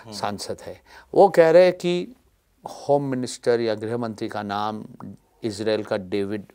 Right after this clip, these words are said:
Speaker 2: बेन गुरियन
Speaker 1: हम्म।
Speaker 2: या हिटलर, जर्मनी का एडोल्फ हिटलर के साथ लिखा जाएगा,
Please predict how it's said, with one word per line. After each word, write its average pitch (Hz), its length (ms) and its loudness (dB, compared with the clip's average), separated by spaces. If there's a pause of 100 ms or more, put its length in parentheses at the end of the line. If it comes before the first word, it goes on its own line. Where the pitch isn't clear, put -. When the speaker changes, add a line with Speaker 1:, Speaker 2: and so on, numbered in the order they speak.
(120)
Speaker 2:
बेन 98 220 -10
गुरियन 92 320 -12
Speaker 1:
हम्म। - 800 -20
Speaker 2:
या 92 200 -4
हिटलर, 123 640 0
जर्मनी 107 460 -8
का 104 140 -6
एडोल्फ 101 360 -4
हिटलर 110 300 -6
के 110 160 -12
साथ 98 260 -8 (100)
लिखा - 220 -12
जाएगा, - 320 -20